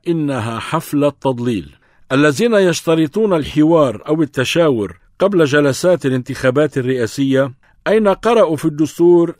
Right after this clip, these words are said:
أن الانتخاب يجب أن يسبقه التشاور؟ هم يعرفون هذه الحقيقة،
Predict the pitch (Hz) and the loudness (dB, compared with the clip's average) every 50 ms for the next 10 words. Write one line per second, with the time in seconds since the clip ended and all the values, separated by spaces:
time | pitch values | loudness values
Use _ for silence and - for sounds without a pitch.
0 | _ - 160 175 180 165 156 143 139 139 147 147 139 139 135 - - 147 151 156 | _ -6 -4 -4 -2 -2 -2 -2 -2 -4 -6 -6 -6 -6 -8 -4 -2 0 2 4
1 | 156 151 143 135 - 117 123 151 151 135 135 135 120 - 127 127 127 123 120 117 | 2 2 0 -4 -6 -2 0 0 0 0 -2 -2 -4 -6 -6 -6 -4 -2 -4 -4
2 | - - 117 135 165 156 - 139 117 120 127 - - 117 104 - 120 113 104 92 | -6 -8 -6 -6 -6 -6 -6 -6 -8 -8 -8 -8 -8 -10 -6 -4 -4 -4 -4 -6
3 | 87 78 - _ _ _ _ _ _ _ _ _ _ - 151 202 220 220 208 185 | -8 -12 -18 _ _ _ _ _ _ _ _ _ _ 0 2 2 4 4 2 2
4 | 180 180 175 156 - - 247 240 220 180 156 160 175 180 170 147 147 139 139 135 | 4 2 2 2 2 0 0 2 2 2 2 2 2 0 0 0 0 0 0 -2
5 | 123 - 143 131 - 165 170 165 - 165 156 156 151 | -2 -6 -8 -6 -2 0 0 0 0 0 -2 -2 -2